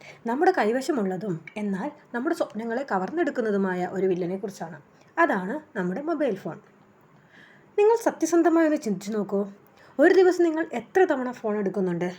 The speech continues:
മുന്നൂറ് തവണയെങ്കിലും. ഓരോ നോട്ടിഫിക്കേഷനും നമ്മുടെ തലച്ചോറിന് ഒരു ചെറിയ ഡോസ് ഡോപ്പമിൻ നൽകുന്നുണ്ട്. ഈ ഡോപ്പമിൻ ലഭിക്കാൻ വേണ്ടി നമ്മൾ വീണ്ടും വീണ്ടും ഫോൺ ചെക്ക് ചെയ്യുന്നു.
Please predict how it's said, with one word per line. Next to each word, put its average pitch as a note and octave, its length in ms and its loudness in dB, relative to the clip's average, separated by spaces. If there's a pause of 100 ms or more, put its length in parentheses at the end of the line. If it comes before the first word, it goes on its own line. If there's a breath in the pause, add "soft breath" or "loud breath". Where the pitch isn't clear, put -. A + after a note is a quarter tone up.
(640)
മുന്നൂറ് A3+ 360 0
തവണയെങ്കിലും. B3+ 640 -2 (680 loud breath)
ഓരോ B3+ 340 2
നോട്ടിഫിക്കേഷനും D4+ 880 0 (100)
നമ്മുടെ B3 360 0
തലച്ചോറിന് G#3+ 680 -2
ഒരു A#3 160 -8
ചെറിയ C#4 480 0
ഡോസ് G#3+ 420 -2
ഡോപ്പമിൻ A3 540 -2
നൽകുന്നുണ്ട്. G3 720 -6 (480 soft breath)
ഈ F4+ 280 6
ഡോപ്പമിൻ D#4 400 6
ലഭിക്കാൻ B3+ 460 2
വേണ്ടി F#3+ 400 2 (140)
നമ്മൾ G#3+ 240 0
വീണ്ടും A#3+ 440 0
വീണ്ടും G#3 320 0
ഫോൺ G#3+ 240 -4
ചെക്ക് G#3+ 300 -4
ചെയ്യുന്നു. E3+ 400 -2